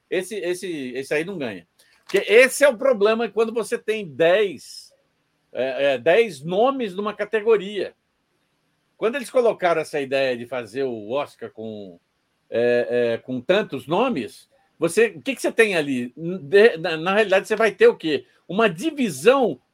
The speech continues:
muito criteriosa e muito difícil de você conseguir agru-, agru-, agrupar muitas pessoas, muitas ca-, é, muitos prêmios num único filme.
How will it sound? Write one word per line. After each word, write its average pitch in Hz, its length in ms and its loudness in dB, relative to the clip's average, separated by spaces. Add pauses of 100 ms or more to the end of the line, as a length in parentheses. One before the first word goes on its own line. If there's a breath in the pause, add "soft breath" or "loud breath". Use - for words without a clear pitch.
muito 247 680 0
criteriosa 202 840 4
e 233 80 -2
muito 254 320 -4
difícil 233 560 -6
de 247 80 -10
você 233 200 -2
conseguir 208 420 -4
agru-, 202 360 0
agru-, 147 240 -4
agrupar 147 440 -4
muitas 247 420 -6
pessoas, 170 600 -4 (420)
muitas 226 420 -2
ca-, 180 200 -2
é, 143 100 0
muitos 170 420 -10
prêmios 208 560 -2 (320)
num 226 180 0
único 247 280 2
filme. 226 420 0